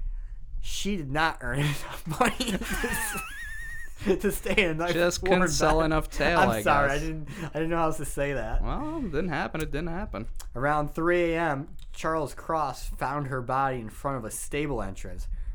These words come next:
Speaker 1: Her throat slit
Speaker 2: Boo.
Speaker 1: twice.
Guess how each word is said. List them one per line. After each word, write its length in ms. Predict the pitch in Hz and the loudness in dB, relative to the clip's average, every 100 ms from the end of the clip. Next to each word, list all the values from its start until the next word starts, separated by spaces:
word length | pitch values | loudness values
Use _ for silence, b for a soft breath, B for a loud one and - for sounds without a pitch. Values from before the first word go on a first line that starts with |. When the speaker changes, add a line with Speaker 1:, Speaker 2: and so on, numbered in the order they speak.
| B | B
Speaker 1:
Her 160 | 131 | -2
throat 400 | 127 - 156 143 | -2 0 2 0
slit 520 | - - 151 147 - - - - - - - | -2 -6 -2 -4 -4 -18 -20 -20 -18 -16 -4
Speaker 2:
Boo. 240 | - 143 113 | 4 6 6
Speaker 1:
twice. 720 | - - 127 175 - - - | 0 -4 4 6 4 -6 -8